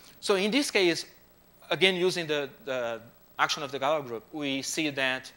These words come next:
uh, all the, the, the indices are equal. Uh, it, actually, mu j is equal to nu j. So I can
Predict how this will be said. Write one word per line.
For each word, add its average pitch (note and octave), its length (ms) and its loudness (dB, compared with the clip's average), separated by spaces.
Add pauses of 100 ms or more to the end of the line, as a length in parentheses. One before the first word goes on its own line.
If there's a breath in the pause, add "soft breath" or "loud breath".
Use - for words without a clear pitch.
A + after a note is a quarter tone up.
(320 loud breath)
uh, B2 360 0 (480)
all F3 200 2
the, D3+ 320 0 (340)
the, C3+ 160 -8 (400)
the C3+ 100 -4
indices D3 360 -4
are C3 140 0
equal. B2+ 280 -8 (580)
Uh, A#2+ 200 -2 (240)
it, E3 200 -2
actually, D3 480 -4
mu F#3 140 -4
j D3+ 240 0
is C3 140 -6
equal C3+ 180 -6
to A#2+ 100 -12
nu B2+ 220 -8
j. G#2+ 220 -10
So - 160 -6
I C#3 60 0
can C#3 300 -6